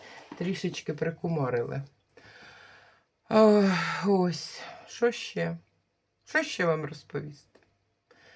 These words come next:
Про розсаду розповіла, про себе,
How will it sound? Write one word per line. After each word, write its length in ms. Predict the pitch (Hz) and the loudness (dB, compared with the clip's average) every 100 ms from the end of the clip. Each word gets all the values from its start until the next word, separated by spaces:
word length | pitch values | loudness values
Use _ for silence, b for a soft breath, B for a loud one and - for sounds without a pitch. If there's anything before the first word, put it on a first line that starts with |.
| b b b | b b b
Про 340 | - 180 202 202 | -4 0 4 4
розсаду 480 | 214 220 220 196 208 | 2 4 2 4 2
розповіла, 760 | 202 - 202 196 202 233 262 | 2 -4 0 2 4 4 2
про 240 | 254 196 | 0 -6
себе, 640 | 190 - 208 175 190 185 | -6 -4 -4 -2 -6 -6